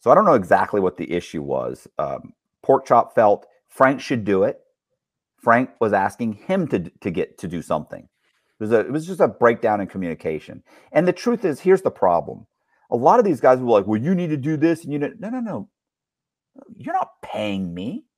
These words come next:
I'm do-, you know, for, for, for Frank, from Frank's perspective, not that I ever saw him do this, bro. But I mean, if it was me, it's like,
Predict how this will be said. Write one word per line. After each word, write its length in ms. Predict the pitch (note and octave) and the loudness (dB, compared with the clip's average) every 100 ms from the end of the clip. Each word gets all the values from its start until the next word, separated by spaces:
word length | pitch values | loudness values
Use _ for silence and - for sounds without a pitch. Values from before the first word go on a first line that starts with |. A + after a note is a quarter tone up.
| _ _ _ _ _ _ _ _ _ _ - | _ _ _ _ _ _ _ _ _ _ 0
I'm 180 | G#3 E4 | 0 2
do-, 160 | G#3+ | -2
you 80 | D3+ | 2
know, 120 | D3 | 2
for, 200 | B2+ D3 - | 4 0 -4
for, 260 | C3+ E3+ D3+ | -2 -2 -2
for 180 | - C3 | 0 0
Frank, 500 | - F3+ A#3+ B2 - | 2 2 2 0 -4
from 180 | D3+ C#3 | -4 0
Frank's 300 | - E4+ - | 0 -2 -2
perspective, 840 | G3 B2+ - G2+ - G#2+ G#2 G#2+ _ _ _ | -6 -4 -4 -4 -4 -2 -2 -6 _ _ _
not 240 | - G3+ A3+ | -2 -2 0
that 80 | G#3 | -4
I 120 | D#3 | -4
ever 220 | D3+ E3 F#3 | -6 -6 -6
saw 260 | - E3+ | -4 -2
him 220 | E3 E3 | -2 -8
do 180 | B2 C#3+ | -8 -8
this, 240 | C#3+ E2 - | -6 -8 -10
bro. 360 | - C2+ D2 _ _ _ - | -12 -12 -14 _ _ _ -4
But 100 | D#3+ | -2
I 40 | |
mean, 160 | D#3+ C#3+ | 0 0
if 160 | C#3 B2 | -2 0
it 120 | F#3+ | 0
was 200 | A3 F3+ | 0 -2
me, 260 | F#3+ F#3+ | -6 -4
it's 140 | D3 - | -4 0
like, 240 | C3 - | 2 2